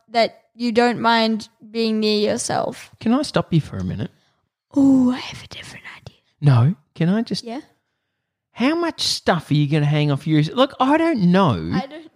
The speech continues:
Speaker 1: know.
Speaker 2: when the last time you pulled on an ear was, but, like, a large earring can be heavy and stretch your ear. What you're proposing is to hang, like, full-size things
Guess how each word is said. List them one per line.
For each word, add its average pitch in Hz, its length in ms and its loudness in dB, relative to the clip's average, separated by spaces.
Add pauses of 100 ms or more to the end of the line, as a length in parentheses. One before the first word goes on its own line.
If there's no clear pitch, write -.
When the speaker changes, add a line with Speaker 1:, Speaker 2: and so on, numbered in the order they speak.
Speaker 1:
know. - 240 -20
Speaker 2:
when 214 220 2
the 208 80 2
last 196 320 0
time 180 280 0
you 165 140 2 (140)
pulled 202 420 2
on 156 140 4
an 131 160 4
ear 160 260 2
was, - 500 -6 (680)
but, 240 200 0 (420)
like, 202 220 -2 (1900)
a 202 100 2
large 220 520 2
earring 180 580 0
can 113 220 -2
be 113 140 0
heavy 107 440 0
and 107 120 -2
stretch - 440 -6
your 107 140 -4
ear. 104 240 -4 (260)
What 247 180 -4
you're 233 160 4
proposing 147 540 2
is 143 120 0
to 151 100 -2
hang, 147 320 0 (320)
like, 156 220 -4 (160)
full-size 233 760 0
things 135 720 0